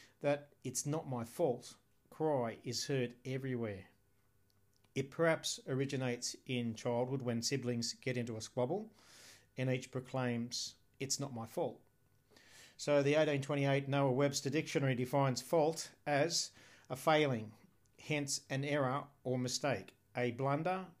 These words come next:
a defect. That definition helps explain why many people do not want to accept fault, choosing instead to deny it. So when we see an alteration or an altercation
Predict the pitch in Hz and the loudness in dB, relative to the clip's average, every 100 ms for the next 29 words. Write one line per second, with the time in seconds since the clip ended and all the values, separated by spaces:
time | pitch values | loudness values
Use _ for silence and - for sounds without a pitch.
0 | _ 120 117 143 139 123 104 - - _ | _ -6 0 2 2 -2 -8 -12 -16 _
1 | _ _ _ _ _ _ _ - 175 175 | _ _ _ _ _ _ _ -4 -2 0
2 | 175 170 147 147 139 117 139 139 123 - | 0 0 -2 -2 -2 0 -2 -2 -8 -10
3 | - 135 127 123 117 117 127 120 143 165 | -4 0 2 0 0 -2 -2 -4 0 0
4 | 160 143 117 113 87 - _ - 135 147 | -2 0 -2 -2 -12 -16 _ -2 0 0
5 | 135 120 117 - 113 - 165 123 - - | 0 0 -2 -4 -4 -4 -2 -2 -4 -18
6 | _ _ _ _ - - - 160 156 143 | _ _ _ _ -20 -20 -4 -2 0 0
7 | 127 113 - 123 123 113 120 147 110 110 | 0 -2 0 -2 -2 -4 -2 -2 -4 -8
8 | _ _ _ _ - - - _ - 175 | _ _ _ _ -20 -20 -20 _ -2 -2
9 | 185 202 175 - 180 170 135 139 147 139 | 0 0 0 2 2 0 -2 -2 -4 0
10 | 143 139 139 - 113 139 - _ _ - | 2 2 0 -4 -10 -14 -20 _ _ -20
11 | - - 131 139 156 131 - 104 110 - | -14 -2 0 0 -2 -6 -6 -6 -4 -8
12 | - | -12